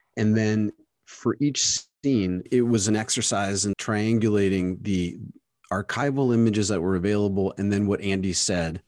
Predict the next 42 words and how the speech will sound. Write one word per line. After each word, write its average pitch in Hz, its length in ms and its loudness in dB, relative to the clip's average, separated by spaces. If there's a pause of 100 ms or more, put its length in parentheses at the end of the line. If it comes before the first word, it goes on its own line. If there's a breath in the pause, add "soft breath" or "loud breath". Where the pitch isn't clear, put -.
(120)
So 131 200 2
there 117 180 0
was 117 260 2
a 131 40 0
first 139 260 -2
sort 131 100 0
of 107 100 -2
tier 113 240 0
of 90 140 -6
choosing 104 440 0
what 107 160 0
are 117 80 2
the 107 80 2
scenes 107 400 -2
we're 92 60 -4
going 90 160 -2
to 95 60 -2
have, 110 260 -6
but 92 120 -6
then 101 260 -2
within 131 340 -2
them, 95 260 -2 (460 loud breath)
how 123 180 -4
can 120 200 0
the 104 80 0
language 98 760 0
be 95 200 0
finessed 90 880 -6
or 90 440 0 (100)
compressed - 760 -4 (320)
to 95 500 0
really 104 880 2
highlight 98 800 -2
a 90 60 -14
particular 95 580 -2
metaphor 95 960 -2
or 92 240 -2
reference 92 580 -4
that 90 140 -2
Andy 85 220 -4
is 87 120 -6 (460)
making. 82 380 -12